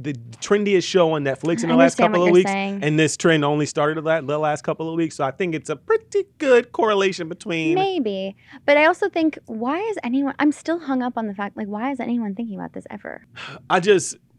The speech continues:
Speaker 1: I think it's a weird trend. We don't know where it came from. It looks like it came from Suits, though.
Speaker 2: Sure.
Speaker 1: We'll go with that. Do you wa-, have you watched Suits?
Speaker 2: No.
Speaker 1: Uh, people, you don't watch T V, though.
Speaker 2: I don't. I'm not a T V girly.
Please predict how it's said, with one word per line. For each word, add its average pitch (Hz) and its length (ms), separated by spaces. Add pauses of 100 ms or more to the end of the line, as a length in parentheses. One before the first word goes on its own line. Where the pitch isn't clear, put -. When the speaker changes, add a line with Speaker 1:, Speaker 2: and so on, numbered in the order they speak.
(140)
Speaker 1:
I 175 100
think 220 140
it's 202 100
a 190 60
weird 170 180
trend. 147 360
We 175 100
don't 196 100
know 180 120
where 170 120
it 147 80
came 139 180
from. 135 300
It 127 140
looks - 160
like 160 140
it 131 100
came 135 120
from 117 120
Suits, 110 280
though. 82 220 (340)
Speaker 2:
Sure. 180 320 (320)
Speaker 1:
We'll 151 160
go 131 120
with 110 120
that. 98 220 (420)
Do 110 80
you 143 140
wa-, 123 140
have 135 100
you 127 80
watched 110 200
Suits? - 360 (260)
Speaker 2:
No. 202 280 (760)
Speaker 1:
Uh, 92 220 (100)
people, 135 380
you 120 100
don't 214 140
watch 151 220
T 160 200
V, 123 180
though. 80 320
Speaker 2:
I 247 120
don't. 226 160
I'm 202 160
not 320 120
a 523 100
T - 180
V 180 140
girly. 147 420